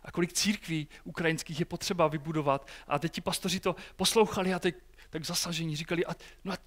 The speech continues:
co pro to můžem dělat?“ A ten jeden z těch řečníků říkal, „No, prostě musíte přestat, eh,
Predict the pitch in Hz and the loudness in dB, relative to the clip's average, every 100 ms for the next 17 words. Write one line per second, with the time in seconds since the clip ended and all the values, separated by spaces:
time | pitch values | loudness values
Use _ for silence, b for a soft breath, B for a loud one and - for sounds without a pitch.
0 | - - - 262 277 269 262 226 220 185 | -14 -2 0 0 0 2 4 4 4 4
1 | 175 110 - - - - - - - - | 4 2 -8 -16 -16 -20 -20 -20 -20 -20
2 | - - - - - - - - 127 - | -20 -20 -20 -20 -20 -20 -20 -20 -14 -6
3 | 139 151 147 - 139 B B 147 156 202 | -6 -4 -6 -8 -10 B B -10 -6 -4
4 | 185 165 151 B - 160 - 156 165 B | -4 -4 -10 B -14 -4 0 0 -2 B
5 | B B - - - - - - - - | B B -20 -20 -20 -20 -20 -20 -20 -10
6 | 156 147 - - - - - - - - | -8 -8 -14 -20 -20 -20 -20 -20 -20 -12
7 | - 190 190 247 254 - 233 - 180 180 | -4 -2 0 0 -2 -2 0 2 4 2
8 | - B B B - 139 135 | 0 B B B -8 -6 -6